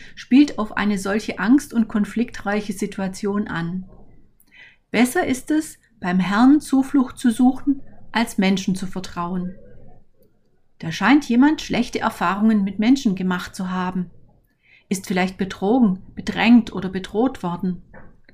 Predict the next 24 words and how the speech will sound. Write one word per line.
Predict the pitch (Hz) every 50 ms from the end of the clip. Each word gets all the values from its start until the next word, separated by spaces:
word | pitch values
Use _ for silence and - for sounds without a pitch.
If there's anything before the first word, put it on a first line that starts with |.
| _ _ _ _ - _ _ _
Im | - 202 202 185 185
Beten | 196 196 214 262 330 330 - - 349 381 370
überlegt | - 233 - 226 214 190 196 208 247 285 277 - - - _
er | - 208 208 214 226 254 285 349 -
oder | 208 190 196 185
sie | 180 - - 233 254
sich, | 254 - 302 320 330 - - - - - - - - _ _ _ _ _ _ - - _ _ _ -
„Wenn | - 175 196 208 208
die | 196 208 - -
anderen | 262 294 302 262 214
mich | 208 190 190 - - -
hassen, | 202 233 254 - - 330 349 359 - - - - - - - - _ _ _ _ _ _ _ _ _ _ _ _ _
wenn | - 214 214 220 233
nur | 262 302 339 370 370 -
Gott | - 269 294 381 - - -
auf | 190 185 185
meiner | - 196 190 196 202 196 196
Seite | 185 185 190 190 220 214 -
ist, | - - 254 - -
kann | - - 214 220
ich | 233 233 -
ihnen | - 214 214 214
unerschrocken | - 202 254 294 269 - - 247 - - - 220 214 - 226
entgegentreten.“ | - - 220 220 - - 185 180 175 - 170 160 - - - 175 170 170 - 175 165